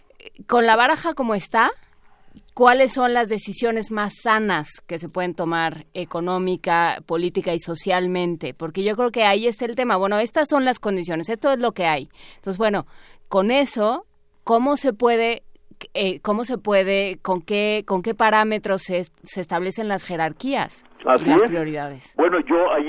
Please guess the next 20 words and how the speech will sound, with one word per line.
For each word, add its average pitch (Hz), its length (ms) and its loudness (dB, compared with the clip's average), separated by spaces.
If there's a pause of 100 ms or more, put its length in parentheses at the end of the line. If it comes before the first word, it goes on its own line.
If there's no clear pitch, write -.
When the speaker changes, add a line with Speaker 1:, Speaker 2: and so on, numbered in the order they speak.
Speaker 2:
es 175 60 -6
donde 151 260 -6
introduzco 143 580 -6
esta, 147 260 -2
esta - 260 -4
mosca, 190 360 -8
Speaker 1:
Por 190 160 0
Speaker 2:
¿no? 180 60 0
Speaker 1:
ejemplo, 208 680 -2
los - 220 0
Speaker 2:
Este, 156 100 -4
Speaker 1:
derechos - 260 0
Speaker 2:
bueno, 147 160 0
Speaker 1:
humanos. 240 300 -2
Speaker 2:
si 143 120 -6
el 127 120 0
artículo 143 440 -4
primero 151 600 -4
Speaker 1:
Ujú. 190 360 -12
Speaker 2:
establece 120 1120 -4